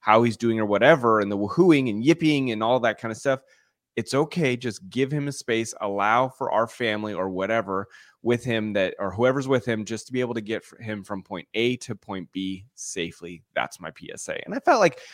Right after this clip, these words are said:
that was such a good way to do it. Not like, "Fuck the paparazzi for, like, taking photos," 'cause people are interested, but, like, "Hey, if you're gonna be out there, do your stuff. Just allow there to be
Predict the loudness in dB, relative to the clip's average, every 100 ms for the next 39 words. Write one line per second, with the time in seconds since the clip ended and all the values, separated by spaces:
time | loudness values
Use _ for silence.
0 | -4 2 2 2 4 4 4 2 6 6
1 | 8 6 4 2 6 6 8 4 2 -4
2 | -20 -20 _ 0 4 4 4 0 2 -2
3 | 0 8 10 8 4 0 0 2 2 2
4 | 2 0 0 -2 0 4 4 2 -2 -4
5 | 0 2 4 2 4 4 4 0 -2 0
6 | 0 0 -2 -6 _ _ _ _ _ 0
7 | 0 0 -2 -2 2 2 2 0 -4 -8
8 | _ _ -20 -6 -4 0 0 0 4 4
9 | 4 -2 -18 _ -8 2 4 2 -2 -18
10 | _ -2 0 4 4 4 2 -2 -2 -6
11 | -4 -4 -4 -6 -10